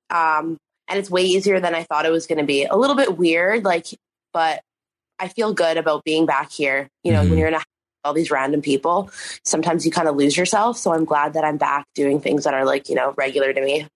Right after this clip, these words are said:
Speaker 2: Yeah, like, back to real life, kinda just getting back into the swing of things.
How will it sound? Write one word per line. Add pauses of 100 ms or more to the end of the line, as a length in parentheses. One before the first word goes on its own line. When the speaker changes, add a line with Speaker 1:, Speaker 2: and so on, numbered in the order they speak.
(220)
Speaker 2:
Yeah,
like,
back
to
real
life,
kinda
just
getting
back
into
the
swing
of
things.